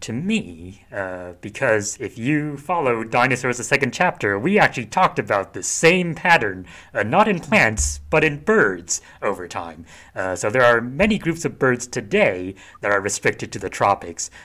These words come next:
uh, but we know during the Paleogene, um, like fifty to forty million years ago, uh, there were all kinds of, um, birds that were around in North America and Eurasia,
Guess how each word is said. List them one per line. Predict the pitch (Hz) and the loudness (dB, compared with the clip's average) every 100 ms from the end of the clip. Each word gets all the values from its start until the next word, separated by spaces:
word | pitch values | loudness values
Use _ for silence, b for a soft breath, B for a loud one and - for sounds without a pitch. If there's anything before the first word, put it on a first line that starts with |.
| B | B
uh, | 107 92 | -8 -4
but | 98 | -2
we | 104 | -2
know | 95 185 240 151 147 | -2 2 4 4 2
during | 151 135 | 0 -2
the | 120 | -2
Paleogene, | 110 202 208 131 113 107 101 101 B B B | 0 0 2 0 -2 -4 -6 -8 B B B
um, | - 98 92 87 - | -6 -4 -4 -10 -14
like | 85 - - - - | -16 -18 -20 -20 -20
fifty | _ 151 147 147 127 120 | _ 0 0 -2 -4 -2
to | 92 | -6
forty | - 139 131 120 | -4 0 2 2
million | 127 120 123 | 2 4 4
years | 143 143 | 4 4
ago, | 110 95 92 - B B - | 2 0 -4 -6 B B -10
uh, | 95 92 92 92 | -6 -4 -6 -2
there | 113 113 | 0 2
were | 104 98 95 90 _ _ _ - | 2 0 -4 -10 _ _ _ 2
all | 175 | 2
kinds | - 143 147 107 | 4 0 0 0
of, | 98 90 - _ | -2 -4 -18 _
um, | 117 95 90 85 85 - b b - | -6 -4 -4 -8 -18 -20 b b 0
birds | 120 98 95 - | 2 4 0 -2
that | 104 95 | -2 -2
were | 95 | -2
around | 92 107 101 95 | 0 2 2 -2
in | 90 | -6
North | 104 95 | -6 -6
America | 92 113 160 151 170 | 0 2 2 2 0
and | 98 | -2
Eurasia, | 90 85 131 135 139 139 | -4 -2 0 2 2 0